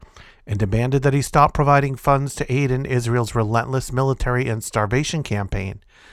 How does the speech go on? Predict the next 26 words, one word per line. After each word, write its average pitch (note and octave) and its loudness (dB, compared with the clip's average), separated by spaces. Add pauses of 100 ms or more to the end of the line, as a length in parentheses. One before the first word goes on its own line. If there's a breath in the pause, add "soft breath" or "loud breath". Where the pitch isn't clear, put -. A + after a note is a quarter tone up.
(160 loud breath)
against G2+ -4
Palestinians B2+ -2
in F#2 -4
Gaza. F#2+ -2 (1800)
The G2+ -2
Israeli A#2 2
Defense A#2 -2
Forces A2+ -4
have A2 -4
killed B2+ -4
nearly A#2+ -4
twenty-eight C3 -4
thousand A#2+ 2
Palestinians, G#2+ 0
including C#3 0
at A#2 -4
least A#2+ -4
twelve A#2+ 2
thousand A2+ -2
one A2 0
hundred G#2 -4
fifty A#2 -4
children, A2 -6 (300 soft breath)
since - -4
October G#2+ -2
seven, G2+ 0